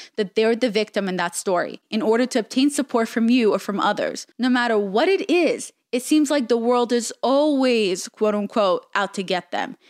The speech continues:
They live in victimhood. Toxic friends often seem like they're always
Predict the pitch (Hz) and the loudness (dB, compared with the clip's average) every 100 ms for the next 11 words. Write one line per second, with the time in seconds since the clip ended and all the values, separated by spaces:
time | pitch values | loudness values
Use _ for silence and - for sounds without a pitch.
0 | _ - 214 247 240 233 247 262 226 185 | _ -2 0 2 0 0 2 2 2 -2
1 | - - - _ _ _ 220 220 185 214 | -4 -6 -8 _ _ _ -4 -2 0 -2
2 | - 185 170 156 - - _ _ - 320 | -2 -8 -6 -8 -8 -14 _ _ -2 -2
3 | - 427 - 226 214 262 - 226 - 285 | -2 -6 -2 -2 0 0 0 0 2 0
4 | - 220 226 220 202 233 240 - - 233 | 0 -2 0 -2 0 0 -2 -2 0 2
5 | 262 220 196 87 - - | 2 2 0 -2 -10 -14